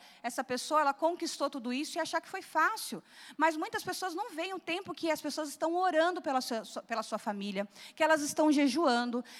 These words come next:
que elas estão ali se dedicando aos seus discípulos, que elas estão cuidando das pessoas. Esse trabalho de fundação, ele não fica evidente. Ele não fica evidente. Ele não é,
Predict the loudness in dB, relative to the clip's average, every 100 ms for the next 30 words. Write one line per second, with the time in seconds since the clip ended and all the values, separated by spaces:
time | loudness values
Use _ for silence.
0 | 0 4 4 6 6 8 4 0 0 0
1 | 2 4 4 2 0 0 -4 -2 -4 -4
2 | -6 -6 -12 -8 2 2 2 0 0 0
3 | 0 4 4 6 2 -2 -4 -2 2 2
4 | 2 -2 -6 -10 -20 -20 -6 -4 -2 -4
5 | 0 0 4 4 2 -2 -6 -4 2 2
6 | 2 2 4 4 0 -2 0 -2 -4 -4
7 | -4 -4 -2 -2 -2 -2 -2 -8 _ _
8 | _ _ _ _ _ -4 -2 0 0 2
9 | 2 0 -4 -4 -6 -8 -10 _ _ _
10 | _ _ _ _ -20 -8 -4 2 4 6
11 | 6 4